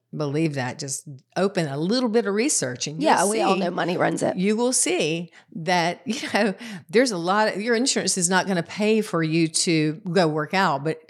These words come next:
Speaker 1: it's going to pay for you to have cancer treatment, right? Uh, it's just interesting what, what the systems that are in place are all about keeping us in disease,
Speaker 2: Mm.
Speaker 1: disease, in malaise, and being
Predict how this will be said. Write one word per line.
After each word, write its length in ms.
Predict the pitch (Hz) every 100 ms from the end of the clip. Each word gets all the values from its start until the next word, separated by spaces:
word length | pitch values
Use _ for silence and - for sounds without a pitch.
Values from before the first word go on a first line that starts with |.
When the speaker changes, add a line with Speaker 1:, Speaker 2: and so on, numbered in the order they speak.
| -
Speaker 1:
it's 160 | 180
going 260 | - 226 247
to 80 | 214
pay 480 | - 208 208 151 143
for 160 | - 165
you 160 | 160
to 80 | 160
have 160 | 151 -
cancer 320 | 185 175 131
treatment, 520 | - 117 120 - - - -
right? 440 | 127 147 220 - _ _ - - - - _
Uh, 160 | 180 165
it's 280 | 202 196 -
just 320 | - 240 -
interesting 760 | 208 254 - 196 - - - 147
what, 340 | 180 175 -
what 360 | 175 180 175 - -
the 320 | 160 165 160
systems 680 | - 220 - 180 165 151 147
that 200 | 156 151
are 240 | 156 156
in 140 | 147
place 640 | 151 - 214 175 156 - - -
are 240 | 165 156 -
all 160 | 175 180
about 320 | 165 156 - _ _ _ - - -
keeping 340 | - 208 190 170
us 200 | 160 -
in 120 | 170 160
disease, 640 | 156 165 151 117 - - -
Speaker 2:
Mm. 60 |
Speaker 1:
disease, 720 | 156 185 160 147 113 - - - - _ -
in 180 | 190 180
malaise, 600 | 180 160 143 147 139 - 175
and 260 | 175 147
being 320 | 175 180 160